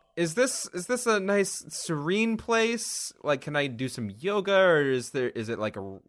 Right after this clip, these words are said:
kind of a ruckus? Like, is there parties happening?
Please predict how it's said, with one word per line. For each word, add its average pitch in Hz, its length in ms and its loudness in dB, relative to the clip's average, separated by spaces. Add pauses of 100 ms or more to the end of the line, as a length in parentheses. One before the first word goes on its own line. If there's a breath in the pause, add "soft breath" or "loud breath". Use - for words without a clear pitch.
(260)
kind 131 160 -8
of 107 60 -6
a 95 60 -4
ruckus? 135 800 0 (240)
Like, 117 140 -2
is 104 160 0
there 110 140 2
parties 143 760 0
happening? 147 680 -2